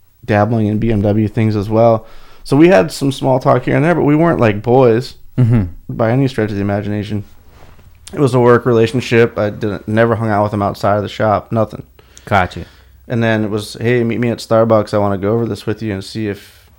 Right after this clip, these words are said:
Speaker 1: you wanna take on this role." And the minute they told me what it was, I was like, "Yes, let's go. Let's do this."
Speaker 2: Dude, that's sick, bro.
Speaker 1: Yeah, super
Speaker 2: S-,
Speaker 1: cool.
Speaker 2: so since you've been in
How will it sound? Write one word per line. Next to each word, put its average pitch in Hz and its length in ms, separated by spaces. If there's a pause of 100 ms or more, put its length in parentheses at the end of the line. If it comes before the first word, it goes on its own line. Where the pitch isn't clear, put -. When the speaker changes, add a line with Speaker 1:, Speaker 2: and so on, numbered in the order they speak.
(160)
Speaker 1:
you 127 120
wanna 110 220
take - 300
on 92 160
this - 160
role." 120 320 (240)
And 104 420 (380)
the 113 80
minute 117 260
they 113 100
told 117 220
me 113 60
what 98 100
it 69 60
was, 104 220
I - 20
was 92 80
like, - 120
"Yes, 87 420 (340)
let's - 160
go. - 200 (280)
Let's - 140
do - 120
this." - 300 (340)
Speaker 2:
Dude, 113 220
that's 101 240
sick, - 580
bro. 76 360 (100)
Speaker 1:
Yeah, - 160 (100)
super - 160
Speaker 2:
S-, - 180
Speaker 1:
cool. 113 160 (140)
Speaker 2:
so 139 320
since 175 480
you've 151 140
been 151 160
in 147 420